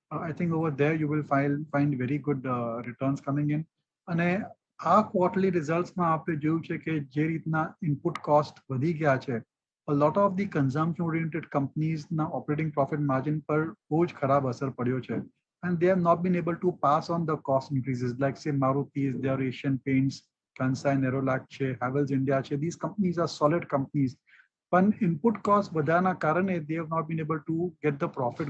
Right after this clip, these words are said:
growth going. પણ I think over next three, four months, uh, they will increase their, uh,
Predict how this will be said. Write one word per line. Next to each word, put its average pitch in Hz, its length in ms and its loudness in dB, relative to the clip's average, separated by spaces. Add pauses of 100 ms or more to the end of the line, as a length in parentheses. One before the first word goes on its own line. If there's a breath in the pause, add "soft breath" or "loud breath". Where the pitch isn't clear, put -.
growth 131 220 2 (100)
going. 117 180 2 (540)
પણ 202 180 6
I 185 40 2
think 214 260 6
over 208 260 4 (140)
next 185 240 -4
three, 185 140 -4 (100)
four 190 180 2
months, 196 240 0 (200)
uh, 165 120 -2 (100)
they 156 140 0
will 180 160 2
increase 160 360 -2 (100)
their, 151 180 4 (220)
uh, 123 100 -2